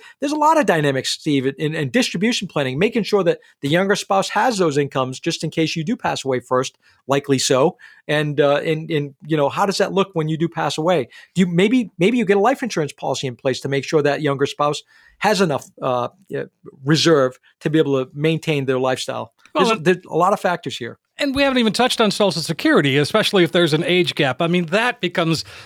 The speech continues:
Speaker 2: I mean, when to claim Social Security, that whole strategy, that's a whole area that, that, you know, we could spend days talking about.
Speaker 1: We, we spend a lot of time talking about. And so the reason why we do what we call a retirement income planning workshop,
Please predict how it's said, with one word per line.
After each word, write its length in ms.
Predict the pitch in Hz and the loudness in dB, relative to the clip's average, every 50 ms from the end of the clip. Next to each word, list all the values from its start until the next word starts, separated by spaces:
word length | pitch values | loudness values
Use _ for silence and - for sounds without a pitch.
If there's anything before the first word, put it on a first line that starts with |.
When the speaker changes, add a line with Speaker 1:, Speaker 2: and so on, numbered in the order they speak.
| - - | -14 -8
Speaker 2:
I 60 | 190 196 | -4 -2
mean, 260 | 190 190 180 165 - - - - - | 0 0 0 -2 -6 -12 -20 -20 -14
when 320 | 180 180 165 214 247 262 220 | -8 -2 0 2 2 2 0
to 60 | 202 | 0
claim 280 | - - 220 226 208 | 0 2 2 2 2
Social 340 | - - 208 190 - 175 170 | 2 2 2 0 0 -2 -6
Security, 300 | 147 - - 214 208 190 | -4 0 0 2 2 2
that 140 | 185 196 160 | 2 0 0
whole 120 | 180 202 | 0 0
strategy, 580 | - - - - - 185 214 220 208 143 151 135 | 0 0 -2 -2 -2 -2 0 0 0 -2 -2 -2
that's 220 | 131 196 233 - | -2 -2 -2 -2
a 60 | 165 - | -4 -6
whole 380 | - - 214 214 202 175 - | -2 2 4 4 4 2 0
area 360 | 160 185 196 196 180 165 156 139 | 0 0 2 2 4 2 2 2
that, 260 | 143 160 139 139 - | 0 -2 -4 -4 -8
that, 360 | - 135 - - 185 139 143 | -10 -14 -10 -10 -10 -8 -6
you 60 | 170 | -4
know, 80 | 170 156 | -4 -2
we 100 | 151 196 | -2 -4
could 120 | 185 - | -4 -6
spend 300 | - - 165 147 123 113 | -4 -2 -2 -2 -2 0
days 340 | 113 151 196 233 220 143 - | 0 0 0 0 0 -2 -4
talking 340 | - 117 107 98 - 98 90 | -4 -6 -6 -6 -8 -12 -16
about. 240 | 85 82 82 - _ _ _ _ _ _ _ _ _ - _ _ - | -16 -16 -18 -20 _ _ _ _ _ _ _ _ _ -20 _ _ -2
Speaker 1:
We, 160 | 175 190 185 - 170 | -2 -2 -2 -2 -2
we 100 | 175 220 | -2 -2
spend 220 | 208 - 220 190 | 0 0 0 2
a 40 | 165 | 4
lot 140 | 175 190 208 | 4 4 4
of 80 | 208 - | 2 2
time 220 | 165 147 131 117 | 0 -2 -2 0
talking 280 | - 131 123 - 123 123 | -2 -2 -2 -2 -4 -4
about. 320 | 117 123 123 123 - - | -2 0 0 0 -2 0
And 240 | 165 160 165 165 - | 0 0 0 0 0
so 360 | - - 165 147 139 - - - 143 | 0 0 0 0 0 -2 -4 -4 -2
the 80 | 156 | 2
reason 240 | 185 196 170 175 175 | 2 2 2 2 0
why 160 | 160 170 165 | 2 2 2
we 120 | 160 165 160 | 2 2 4
do 280 | 165 170 165 151 160 - | 4 4 2 2 -2 -8
what 220 | 151 147 156 156 | -8 -6 -4 -4
we 100 | 160 151 | -4 -2
call 200 | - 170 165 147 | 0 2 2 2
a 80 | 139 127 | 2 0
retirement 500 | 127 139 139 - 165 165 156 165 175 196 | -2 -4 -2 0 0 0 0 0 0 0
income 180 | 202 226 180 | -2 -2 -4
planning 260 | - - 156 135 131 | -4 -4 -4 -2 -2
workshop, 400 | 123 135 143 - 175 175 196 196 | -2 -4 -4 -2 -4 -4 -6 -6